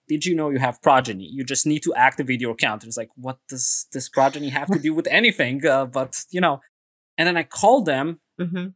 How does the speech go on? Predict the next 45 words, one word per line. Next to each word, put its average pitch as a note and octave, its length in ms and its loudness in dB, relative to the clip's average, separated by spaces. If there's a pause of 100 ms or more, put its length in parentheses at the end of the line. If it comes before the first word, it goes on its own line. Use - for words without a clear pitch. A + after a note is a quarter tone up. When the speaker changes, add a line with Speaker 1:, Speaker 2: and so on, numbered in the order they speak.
(120)
Speaker 1:
Yeah, E3+ 240 2
I D#3+ 100 -4
called A3+ 440 2
them D3 200 -2
and D3 100 -6
they're D#3 80 -6
just - 120 -4
like, D#3+ 220 -4
"Yeah, A#3+ 260 -2
we F3 120 -2
covered F3 360 -4
this F3+ 200 -2
and F3 120 -8
this F3 120 -2
and D#3 120 -6
this." D#3 120 -6
And D3 60 -6
I D3 40 -8
was C#3 80 -10
like, - 160 -14 (300)
"Wait C3 340 -2
a - 40 -4
second. B2+ 300 -4
So - 80 -2
you're B2 220 0
telling G#3 340 2
me G3 160 -2
I D#3 100 2
could D3 180 -2
get D3 220 4
all D3 180 2
of D#3 140 -2
this C3+ 500 0 (140)
once C3+ 240 4
I C#3+ 80 -2
hit C#3 220 -6
my C3+ 120 0
deductible?" D3 840 0 (340)
Wow. B2 300 -2 (100)
Speaker 2:
Yeah. D#3+ 320 -2 (480)
Speaker 1:
We D#3 180 6
were D#3 80 6
very, D3+ 280 4
very C3 220 2
lucky, C3 460 -2